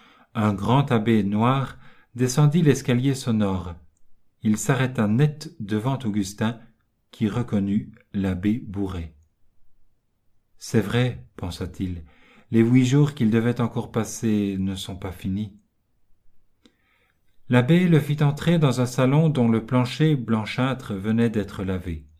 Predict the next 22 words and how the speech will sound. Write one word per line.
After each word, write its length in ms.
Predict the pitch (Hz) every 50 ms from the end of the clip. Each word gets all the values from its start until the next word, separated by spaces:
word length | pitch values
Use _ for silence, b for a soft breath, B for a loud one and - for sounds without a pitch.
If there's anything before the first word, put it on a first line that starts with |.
| _ _ _ b b b b b b b b b b b b
Quelques 260 | - 123 117 - 143
chaises 360 | 127 - 147 151 151 143 135
de 180 | 131 120 123 127
paille 520 | 123 - 147 156 175 175 165 143 127 139 -
le 160 | - 110 113
meublaient, 580 | 120 127 131 123 117 110 110 101 95 98 - _ _ _ - - - -
avec 400 | 117 107 107 120 117 107 113 101
des 140 | 107 107 101
gravures 440 | 104 110 120 120 123 147 143 131 -
religieuses 640 | 123 113 117 113 104 117 131 151 170 160 139 127 - B B B B B B B
et 80 | 139 143
une 140 | 147 151 147
sorte 360 | 147 - 175 160 - - -
de 180 | 131 117 120 113
secrétaire 680 | - - 143 143 - 139 127 - - 156 160 147 127
en 80 | 120 110
bois 280 | 104 107 113 123 131
teinté 520 | 131 - 117 107 107 - - 131 131 131 113
et 60 | 98
verni. 480 | 95 107 101 92 95 92 87 80 76 71 - _ _ _ _ _ b b b b b b b b b _
Le 320 | - 113 104 107 127 - - 123
haut, 380 | 135 156 175 190 - - _